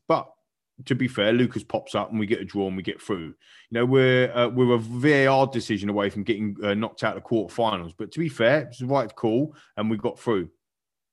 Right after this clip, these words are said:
We are literally about three seconds away from getting knocked out in a semi-final. But to be fair, we got through and we got r-, ripped in, in, uh, against a, a stupid handball situation in the final. Great, great times, great memories,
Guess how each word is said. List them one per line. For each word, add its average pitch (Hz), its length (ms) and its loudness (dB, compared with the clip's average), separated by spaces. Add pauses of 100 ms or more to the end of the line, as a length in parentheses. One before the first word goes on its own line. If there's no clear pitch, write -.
(140)
We 131 140 2
are 127 180 4
literally 131 440 -2
about 117 280 -2
three 135 240 -4
seconds 107 420 -4
away 98 320 -2
from 101 360 -4 (220)
getting 110 180 0
knocked 110 240 -6
out 110 140 -2
in 107 40 -10
a 107 40 -10
semi-final. 98 640 -4
But 120 280 -6
to 156 80 -4
be 160 120 -4
fair, 131 400 -2 (220)
we 131 100 0
got 131 180 0
through 95 460 -2 (220)
and 107 80 -8
we 110 60 -2
got 107 260 -6
r-, 110 80 -12 (160)
ripped 117 320 -6
in, 104 160 -4
in, 101 280 -6
uh, 98 540 -4
against 104 420 -6
a, 98 360 -6
a 90 40 -14
stupid - 640 -8
handball 107 260 -4
situation 98 440 -6
in 98 80 -6
the 92 40 -10
final. 98 460 -4 (300)
Great, 190 320 0
great 180 240 2
times, 123 300 0
great 135 260 0
memories, 110 360 -2